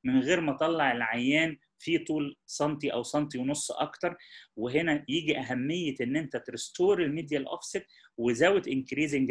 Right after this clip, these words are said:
the length of the patient، اللي بالنسبه لك ده هيز-، هيبقى مشكله كبيره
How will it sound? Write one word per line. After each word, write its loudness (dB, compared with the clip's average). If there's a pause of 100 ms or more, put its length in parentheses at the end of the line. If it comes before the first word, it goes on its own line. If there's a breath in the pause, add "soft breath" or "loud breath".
(440)
the 2
length 2
of -6
the -6 (100)
patient، 0 (380 loud breath)
اللي 0
بالنسبه 0
لك 0
ده 0
هيز-، -2
هيبقى -2
مشكله 2
كبيره 0